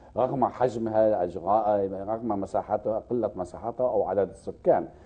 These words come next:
إذن لا يمكن الاستغناء عن دور البحرين. من هنا نجد أن الإدارة الآن، أن الأسطول، الحلف الأطلسي له القاعدة، الأسطول الخامس موجود داخل في، في البحرين. لا يمكن اعتبار البحرين هو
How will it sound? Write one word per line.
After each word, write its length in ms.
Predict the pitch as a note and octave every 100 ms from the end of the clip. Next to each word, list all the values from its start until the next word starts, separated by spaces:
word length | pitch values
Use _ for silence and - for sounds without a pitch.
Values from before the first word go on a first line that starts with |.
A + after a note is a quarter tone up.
| - -
إذن 200 | A2 A#2
لا 140 | C#3
يمكن 420 | A3 A3 F#3+ C#3 A#2
الاستغناء 580 | F#2+ G2 - F#2 F#2+
عن 200 | E2+ F#2
دور 120 | F2+ F#2
البحرين. 220 | F#2+ G#2 - -
من 140 | A2+
هنا 220 | F3 C4+
نجد 340 | F#3+ D#3+ A#2+ - - - -
أن 140 | G#2+ A#2
الإدارة 460 | A#2 A2+ B2 B2+
الآن، 220 | A#2 A#2
أن 200 | A#2+ A#2
الأسطول، 480 | A2 G#2 - F#3+ G3+
الحلف 480 | A#2 G#2 - C#3 -
الأطلسي 520 | G#2+ G#2 G#2 G2+ C3+ - - -
له 260 | B2 F3+ E3+
القاعدة، 500 | - D#3 D#3+ C3 C#3
الأسطول 320 | A#2+ - D3
الخامس 460 | B2 D#3+ D#3+ D#3+
موجود 360 | C#3+ B2 E3 F#3 - - B2+
داخل 500 | C#3+ G#3 F#3+ F3 F3+ - - - A2+
في، 320 | A#2 C#3+ E3
في 300 | D#3+ C#3 -
البحرين. 560 | B2 A2 C3 D#3 A#2 E2 - - -
لا 140 | F#2 A#2+
يمكن 540 | F3+ B3 B3 C#3 A#2+ A#2+
اعتبار 720 | A2+ F#2+ F#2+ A2+ G#2+ A#2+ -
البحرين 320 | G2+ G2+ A2 G2
هو 180 | G#2+